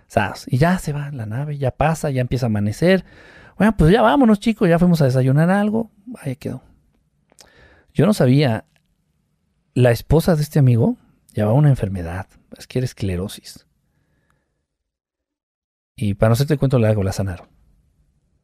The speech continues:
Entonces me hablan a los dos meses, "Kik", llorando, "Kik, que no, muchísimas gracias, muchísimas gracias". "¿De qué?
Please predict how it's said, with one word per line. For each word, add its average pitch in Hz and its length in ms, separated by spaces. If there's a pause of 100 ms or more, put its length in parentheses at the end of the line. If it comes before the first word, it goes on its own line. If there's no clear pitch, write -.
(1500)
Entonces 127 280
me 123 60
hablan 123 240
a 113 60
los 107 160
dos 113 140
meses, 113 300
"Kik", 160 360
llorando, 110 400
"Kik, 175 300
que 175 120
no, 185 240
muchísimas 175 540
gracias, 170 400
muchísimas 170 440
gracias". 180 360
"¿De 135 140
qué? 208 360